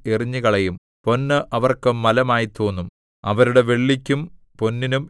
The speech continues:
യഹോവയുടെ കോപദിവസത്തിൽ അവരെ വിടുവിക്കുവാൻ കഴിയുകയില്ല. അതിനാൽ അവരുടെ വിശപ്പ്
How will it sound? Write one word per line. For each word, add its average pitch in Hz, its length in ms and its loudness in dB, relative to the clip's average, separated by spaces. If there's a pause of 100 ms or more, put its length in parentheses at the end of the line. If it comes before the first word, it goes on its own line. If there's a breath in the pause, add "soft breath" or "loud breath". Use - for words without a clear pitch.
യഹോവയുടെ 131 640 2
കോപദിവസത്തിൽ 123 1040 0 (300)
അവരെ 123 360 8
വിടുവിക്കുവാൻ 131 840 2
കഴിയുകയില്ല. 107 760 0 (120)
അതിനാൽ 101 480 0 (400)
അവരുടെ 113 320 2
വിശപ്പ് 127 640 0